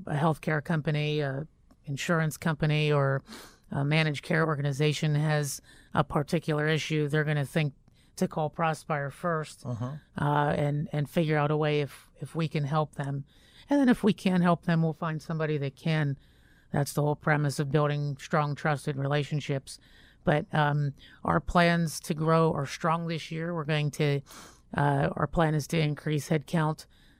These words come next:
Speaker 1: uh, by, um, uh, a fifth, uh, a fifth, maybe twenty, twenty-five people, and, um, and continue to grow,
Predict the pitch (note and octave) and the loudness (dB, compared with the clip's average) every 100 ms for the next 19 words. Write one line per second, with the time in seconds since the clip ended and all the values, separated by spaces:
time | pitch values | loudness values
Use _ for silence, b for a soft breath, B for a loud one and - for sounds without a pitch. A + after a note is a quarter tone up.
0 | - D3 C#3+ C#3+ D3 - D#3 D3 D3 D#3 | -4 0 2 2 -2 0 0 2 0 -2
1 | _ _ - C#3+ C#3 C#3+ D#3 b b b | _ _ -6 -4 -2 -4 -6 b b b
2 | - E3 - - - - F3+ E3 - - | -10 -6 -4 -6 -12 0 2 2 -2 -18
3 | _ _ _ _ - D3 C#3+ D3+ - D3 | _ _ _ _ -10 -6 -6 -8 -10 -12
4 | - D#3+ D3+ - D#3 C#3+ - E3 D#3 - | -6 -6 -6 -6 -4 -4 -2 -4 -4 -6
5 | D#3 C#3 D3+ C#3 E3+ D#3+ D#3+ D#3+ b b | -6 -4 -6 -4 -4 -2 -2 -2 b b
6 | b b b - C#3+ C#3+ D3 - D3 C#3+ | b b b -4 -2 0 -2 0 0 0
7 | C#3+ C#3+ - D3 - C#3+ F3 D#3 D3 C#3 | -2 -6 -6 -6 -6 -2 0 0 -2 -2
8 | D#3 D3+ D3+ D3 | 0 2 0 -2